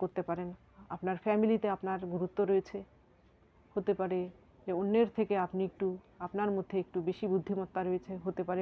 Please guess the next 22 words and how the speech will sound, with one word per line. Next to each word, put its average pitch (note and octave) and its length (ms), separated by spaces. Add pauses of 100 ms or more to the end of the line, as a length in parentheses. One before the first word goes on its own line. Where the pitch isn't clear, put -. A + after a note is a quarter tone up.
অন্যদের F#3+ 360
থেকে G3+ 220
আপনার G3+ 240
মধ্যে G3+ 240
দয়া E3+ 260
মায়া G#3 260
বেশি F#3+ 240
রয়েছে, F#3 280 (600)
যার G3+ 220
জন্য G#3+ 140 (180)
সমাজের G3+ 420
অন্য G3+ 120 (140)
সকলে G3 340
আপনাকে F3+ 340
হয়তো F3+ 240
একটু F#3+ 140 (100)
সম্মান F#3+ 280 (100)
বেশি G3 220
করে F#3+ 220
সেই G3 160
ব্যক্তিটির F3+ 460
থেকে, F3+ 180